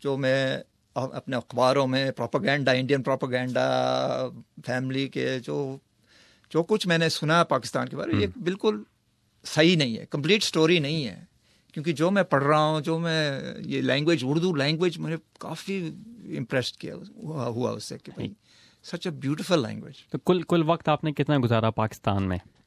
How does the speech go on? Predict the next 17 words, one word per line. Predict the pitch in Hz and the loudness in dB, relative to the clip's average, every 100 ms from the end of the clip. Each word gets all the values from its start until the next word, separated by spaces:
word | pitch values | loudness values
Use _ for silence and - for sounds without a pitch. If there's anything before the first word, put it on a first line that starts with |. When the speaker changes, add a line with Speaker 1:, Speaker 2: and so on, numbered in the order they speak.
| _ | _
Speaker 1:
ایک | - 151 - | -10 -10 -6
سال | 160 165 165 247 233 | -2 -2 -4 -12 -14
میں | 175 143 | -10 -6
رہا | 139 139 | -4 -4
پڑھ-، | 151 135 127 - | -4 -6 -6 -6
آ، | 127 123 123 123 | -8 -8 -8 -10
پڑھنے | 127 123 139 165 | -10 -10 -8 -8
واس-، | 139 139 - 175 | -8 -10 -14 -4
پڑھنے | 131 135 143 | -2 0 0
کے | 135 | -2
لیے، | 131 | 0
نائنٹین | 277 123 123 131 | 0 0 0 0
ایٹی | 127 - | 0 -2
سکس | 139 - | -4 -2
ایٹی | - 123 | -2 -2
سیون۔ | - 135 165 190 | 2 2 2 0
پھر | 226 165 160 | 2 4 4